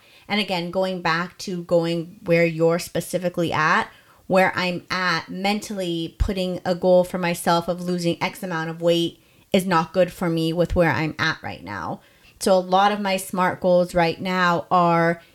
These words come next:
getting enough sleep, drinking water. Um, my goal is a gallon of water a day. It's five exercises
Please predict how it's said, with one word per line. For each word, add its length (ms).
getting 260
enough 260
sleep, 540
drinking 460
water. 560
Um, 560
my 160
goal 440
is 360
a 80
gallon 340
of 100
water 340
a 80
day. 500
It's 220
five 520
exercises 1080